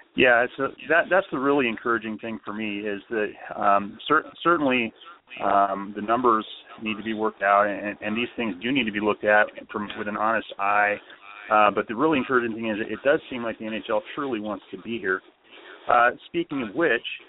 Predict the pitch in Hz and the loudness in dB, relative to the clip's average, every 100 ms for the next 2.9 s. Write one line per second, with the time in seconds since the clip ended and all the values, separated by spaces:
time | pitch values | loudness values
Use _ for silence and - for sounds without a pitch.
0 | - 117 113 113 113 110 110 - - 113 | -8 2 6 6 6 2 -4 -12 -18 -16
1 | 113 117 - _ 143 - 127 135 - 139 | -16 -20 -20 _ -2 0 -2 -4 -4 -2
2 | 135 139 147 135 139 135 135 139 | 0 0 -2 -4 -2 -4 -6 -10